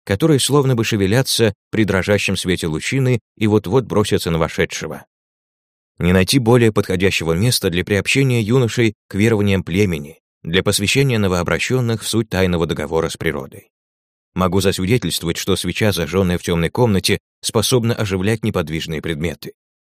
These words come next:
Это самый простой, но и самый действенный спецэффект. Мне довелось побывать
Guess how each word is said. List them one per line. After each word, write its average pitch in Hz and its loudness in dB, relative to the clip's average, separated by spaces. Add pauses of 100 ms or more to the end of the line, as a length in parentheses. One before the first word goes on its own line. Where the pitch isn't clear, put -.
(160)
Это 156 -2
самый 143 2
простой, 123 4 (200)
но 101 2
и 95 2
самый 110 2
действенный 98 -2
спецэффект. - -6 (500)
Мне 95 0
довелось 98 2
побывать 92 0